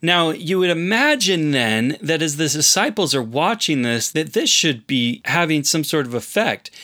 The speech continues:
that this should be encouraging and inspiring the, the disciples' faith. But let's keep focused here. So we're seeing another moment of faith. They don't need to be sent away, that Jesus can feed them.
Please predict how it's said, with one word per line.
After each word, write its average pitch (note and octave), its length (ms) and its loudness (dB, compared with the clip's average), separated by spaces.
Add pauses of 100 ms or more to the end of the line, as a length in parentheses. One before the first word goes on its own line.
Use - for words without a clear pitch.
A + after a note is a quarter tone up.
(120)
that B2 120 -4
this E3+ 120 0
should D#3 140 2
be C3+ 120 2
encouraging A#2 920 -2 (160)
and C#3 100 4
inspiring C3+ 800 2
the, B2 320 0
the B2 140 -2
disciples' A#2 560 0
faith. - 720 -4 (180)
But D#3+ 140 2
let's F3 200 0
keep G3+ 220 -4
focused D#3+ 380 -2
here. D#3 280 0 (1000)
So D#3+ 200 0
we're D3 160 2
seeing F3 680 2 (240)
another C#3+ 420 2
moment D#3+ 360 2
of G3+ 60 -2
faith. D3+ 440 0 (360)
They B2+ 160 0
don't E3+ 220 0
need F3+ 140 0
to F#3 60 -2
be G3+ 100 2
sent F3+ 260 0
away, C#3+ 420 2 (400)
that C3+ 160 0
Jesus B2 300 0
can B2 200 -2
feed A#2 240 -4
them. G2+ 180 -4